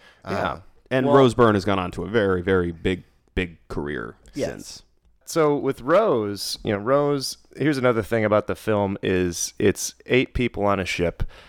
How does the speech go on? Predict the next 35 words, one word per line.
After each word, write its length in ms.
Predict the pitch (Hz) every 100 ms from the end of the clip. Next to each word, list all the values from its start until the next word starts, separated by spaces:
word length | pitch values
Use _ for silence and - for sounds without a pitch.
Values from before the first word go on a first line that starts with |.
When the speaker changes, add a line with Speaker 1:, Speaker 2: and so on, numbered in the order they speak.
| - -
Speaker 2:
and 140 | 113
they 80 | 113
all 160 | 117 135
have 160 | 135
a 80 | 117
purpose, 720 | - 117 110 101 95 - - - - _ -
and 160 | 104
they 100 | 107
all 280 | 107 113 117
fight 400 | - - 110 113
for 120 | -
their 160 | 104 98
purpose 680 | - 110 104 98 87 - -
throughout 340 | - 104 98
the 100 | 92
whole 540 | 87 104 101 98 98 92
movie. 640 | 92 104 110 92 90 80 - - - _ -
You 80 | 92
know, 100 | 82 - _ _
we 140 | 107 107
Speaker 3:
That 100 | 113
Speaker 2:
have 100 | 101
Speaker 3:
was 60 | 92
the 140 | 113
original 380 | 101 98 101 90
title. 460 | - 92 85 80 78 -
Speaker 2:
That's, 320 | 113 95 - - -
<laughs> 160 | -
we 120 | 104
all 120 | 110 113
fight 280 | - 107
for 140 | - 110
our 60 |
Speaker 3:
Alex, 280 | 113 120 110
Speaker 2:
purpose. 140 | -